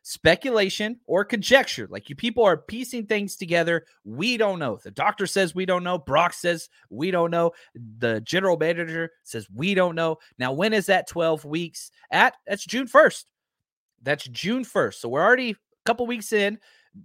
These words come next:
The first week of June, that's when the updates are gonna come. Now, th-, here's the sad thing. We don't get the official report.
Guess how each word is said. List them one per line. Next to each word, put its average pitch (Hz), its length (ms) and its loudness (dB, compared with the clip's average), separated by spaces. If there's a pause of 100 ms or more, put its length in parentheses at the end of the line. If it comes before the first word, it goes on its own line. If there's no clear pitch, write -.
The 123 140 -2
first - 520 0
week 233 220 -10
of 226 160 -2
June, 151 520 -8 (440)
that's 185 540 0
when 226 160 -4
the 196 100 -2
updates 185 460 -2
are - 40 -8
gonna 151 200 -2
come. 160 340 -6
Now, 147 280 -2 (100)
th-, 127 120 -10
here's 202 280 -6
the 127 80 -12
sad 254 360 2
thing. 117 360 -8 (680)
We 190 280 0
don't 226 260 4
get 196 160 -4
the 180 140 -4
official 160 720 0
report. 165 800 2